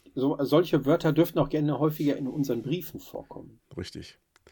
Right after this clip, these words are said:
Speaker 2: Äh, und Alles für die Katz hatte, glaub ich, noch was gemacht, ne?
Speaker 1: Ja, Alles für die Katz ist im Moment so ein bisschen auf den Geschmack gekommen, Kurrent beziehungsweise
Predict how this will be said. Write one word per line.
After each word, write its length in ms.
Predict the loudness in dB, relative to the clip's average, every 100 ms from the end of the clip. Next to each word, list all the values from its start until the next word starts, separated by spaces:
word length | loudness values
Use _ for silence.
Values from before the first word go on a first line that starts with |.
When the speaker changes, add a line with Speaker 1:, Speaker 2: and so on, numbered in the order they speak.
| -20 _ _ _
Speaker 2:
Äh, 200 | -6 -6
und 160 | -4 -4
Alles 220 | -4 -4
für 100 | -8
die 100 | -12
Katz 280 | -6 -6 -4
hatte, 220 | -4 -2
glaub 200 | 2 2
ich, 100 | 0
noch 180 | -4 -4
was 160 | -6
gemacht, 340 | -10 -12 -12 -10
ne? 140 | -10 -10 _ _ _ -4
Speaker 1:
Ja, 380 | -2 -2 -6 -4
Alles 280 | 0 2
für 100 | 2
die 120 | -2 -2
Katz 320 | -2 -4 -8
ist 180 | -6 -2
im 100 | 0
Moment 280 | 2 0
so 80 | 0
ein 40 | 0
bisschen 220 | 0 -2
auf 140 | -4
den 160 | -4 -2
Geschmack 720 | -2 -2 -8 -6 -6 -8 -12
gekommen, 640 | -10 -4 -2 0 0 -4 -6 -20 -20 _
Kurrent 600 | 0 0 4 2 0 -2
beziehungsweise 720 | -2 2 4 4 4 2 2